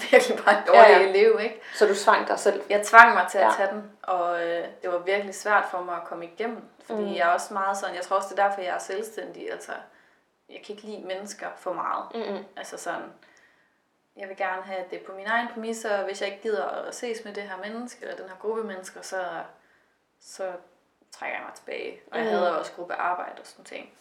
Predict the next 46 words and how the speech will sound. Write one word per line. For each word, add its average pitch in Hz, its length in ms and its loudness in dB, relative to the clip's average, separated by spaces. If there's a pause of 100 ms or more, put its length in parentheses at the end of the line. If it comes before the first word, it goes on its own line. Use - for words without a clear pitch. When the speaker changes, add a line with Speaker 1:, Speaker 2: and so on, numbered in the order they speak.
(520)
Speaker 2:
Men 202 100 -4
tror 202 120 2
du, 185 100 2
grunden 202 240 0
til, - 80 -10
at - 60 -16
du - 60 -16
tog 208 220 2
en - 60 -6
uddannelse, 190 380 -2
det 185 100 0
var 175 80 4
fordi, 175 380 -8
at - 140 -4
det 180 80 4
var 175 80 8
sådan 175 160 -4
ligesom 170 200 -10
det, 170 180 -4
der 160 100 4
blev 165 120 -4
forventet 175 360 -6
af - 80 -6
en? - 120 -10
Speaker 1:
Ja, 214 200 6
Speaker 2:
Det 214 60 6
var 196 60 8
det, 202 80 8
man 185 120 4
Speaker 1:
det 214 120 2
var 185 60 12
Speaker 2:
troede. 202 120 10
Speaker 1:
det 220 80 0
hundrede 247 240 2
procent, - 240 -8
da - 60 -10
jeg - 80 -4
var - 240 0
ung, 240 180 2
og - 80 -8
jeg 170 180 0
tænkte, 190 180 -6
"Ved 202 60 -4
du 185 60 -6
hvad, 185 160 -2
nu 196 80 -8